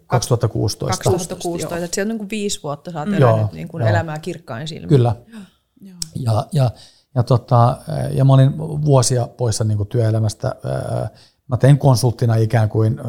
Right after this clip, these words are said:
Speaker 1: jotain puuhastelin, mutta nautin enemmänkin elämästä. Ja, ja en ollut ajatellut niinku toipumi-, niinku raitistumisen jälkeen, että mä hirveän nopeasti menen takaisin työelämään. Mä, mä funtsin sitä, että, niinku, että nyt mä otan,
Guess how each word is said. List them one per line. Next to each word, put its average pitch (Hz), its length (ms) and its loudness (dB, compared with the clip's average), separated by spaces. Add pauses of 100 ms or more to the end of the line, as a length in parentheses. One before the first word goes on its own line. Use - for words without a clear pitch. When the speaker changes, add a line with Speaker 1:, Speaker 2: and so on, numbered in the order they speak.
Speaker 1:
jotain 110 260 0
puuhastelin, 107 680 0 (400)
mutta 113 180 0
nautin 113 300 4
enemmänkin 104 460 0
elämästä. 104 640 0
Ja, 110 340 0
ja 110 180 2 (540)
en 160 180 8
ollut 143 220 4
ajatellut 131 480 2
niinku 113 200 0
toipumi-, 131 500 0
niinku 113 160 0
raitistumisen 117 580 2
jälkeen, 110 300 -2
että 120 120 -4
mä 110 80 0 (160)
hirveän 113 260 0
nopeasti 117 400 -2
menen 107 160 0
takaisin 104 320 -6
työelämään. 113 580 -2 (460)
Mä, 113 240 4
mä 117 100 0
funtsin 117 360 -2
sitä, 120 380 0
että, 110 200 -4
niinku, 107 280 0
että 107 180 -4
nyt 127 200 -4
mä 113 100 2
otan, 110 380 -2